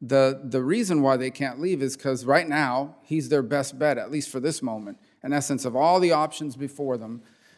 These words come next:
they have, this is the one that most guarantees them the power, for the time being, to protect their wealth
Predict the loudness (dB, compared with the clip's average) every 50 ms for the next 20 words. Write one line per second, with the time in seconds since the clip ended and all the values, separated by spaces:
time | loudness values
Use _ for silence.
0 | _ _ -2 0 2 2 2 0 -2 -2 -2 -2 -2 -2 -4 -4 -2 -2 -2 0
1 | 0 0 0 0 0 -2 -2 -4 -4 -4 -2 0 0 0 -2 -2 -4 -2 -2 0
2 | 0 -2 -2 -2 -4 -4 -4 -4 -4 -6 -4 -4 -4 -6 -6 -8 -8 -2 0 0
3 | 2 0 0 -4 -6 -10 -12 _ _ _ _ _ -6 -4 -4 -4 -2 0 2 2
4 | 2 2 2 2 2 2 0 -4 -6 -8 -6 -6 -6 -6 -6 -10 -6 0 0 0
5 | 0 0 -4 -6 -4 0 2 2 2 2 0 -4 -10 -20